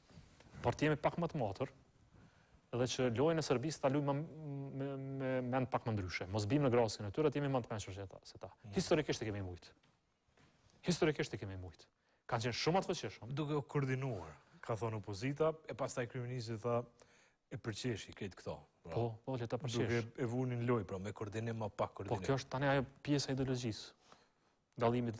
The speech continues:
Speaker 1: thelbësor ideologjik, sepse ai është si tallje, unë e shoh si pjesë strategjike të arritjes së qëllimit për kombin e për shtetin tim. Unë vërtet besoj që kjo është rruga më mirë për ta mbundur Serbinë. Për këtë republikë, për këtë shtet, ai le tallet. Por në fund historia do të na tregoj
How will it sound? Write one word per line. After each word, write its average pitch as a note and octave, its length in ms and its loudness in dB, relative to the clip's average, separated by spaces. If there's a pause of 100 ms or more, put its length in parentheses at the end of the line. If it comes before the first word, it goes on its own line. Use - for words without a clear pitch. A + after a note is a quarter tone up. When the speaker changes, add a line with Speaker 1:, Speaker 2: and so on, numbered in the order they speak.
Speaker 1:
thelbësor A2 400 0
ideologjik, G2+ 340 -2
sepse - 240 -6
ai B2 80 6
është A#2 160 0
si A#2+ 160 -2
tallje, A2 380 2 (640)
unë B2 140 4
e - 80 -2
shoh A#2 160 -2
si A#2+ 160 4 (340)
pjesë C3 220 0
strategjike A#2+ 580 0
të A#2+ 80 0
arritjes A#2 320 0
së B2 80 0
qëllimit A#2+ 340 0
për A#2+ 140 0 (160)
kombin A#2 320 0 (100)
e A2+ 140 -6
për - 160 -6
shtetin G2+ 380 -6
tim. F#2+ 100 -14 (1120)
Unë A2 160 4
vërtet G#2+ 320 2
besoj A2+ 240 -2
që A#2 160 -6
kjo B2+ 80 4
është A2+ 80 2
rruga B2 240 4
më A#2 140 2
mirë B2 160 2
për A#2+ 100 -2
ta A2+ 80 2
mbundur A#2 320 0
Serbinë. G2 400 -8 (880)
Për B2+ 160 0
këtë A#2+ 220 0
republikë, G#2+ 360 -4
për - 140 -12
këtë - 160 -16
shtet, C3+ 160 -4
ai B2 80 2
le B2+ 100 2
tallet. G2 460 -6 (800)
Por A#2+ 160 4
në A2 80 -2
fund C3 240 2
historia B2 340 2
do B2 80 6
të B2 120 -2
na - 40 -10
tregoj B2 320 2